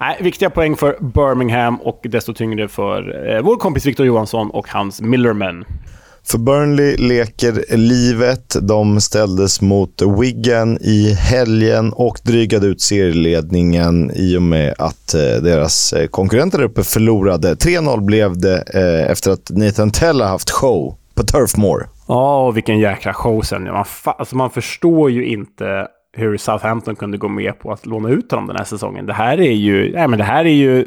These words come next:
Speaker 1: Snacka när vi väl summerar säsongen och sätter ihop ett dream team, då är ju väl Nathan Tella med i både din och min elva, tänker jag mig.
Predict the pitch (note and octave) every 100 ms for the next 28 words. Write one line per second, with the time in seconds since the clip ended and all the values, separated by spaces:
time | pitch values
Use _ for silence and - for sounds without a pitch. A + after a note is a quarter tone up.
0 | - - G3 - G3+ F#3 F#3 F#3+ G3 D#3+
1 | F3 E3+ C3 D#3 D3 C3+ B2+ A#2+ B2 A#2+
2 | B2 B2 A2 C#3+ D3 B2+ - G2 A2 B2
3 | D#3 F3+ C#3 A#2 A#2 A2 A2+ A2+ G2+ G#2+
4 | C3+ F#2+ G#2+ A2+ C#3+ C#3+ B2 G#2+ G2+ F#2
5 | F2+ - - A#2 G2 G2+ E2+ F2+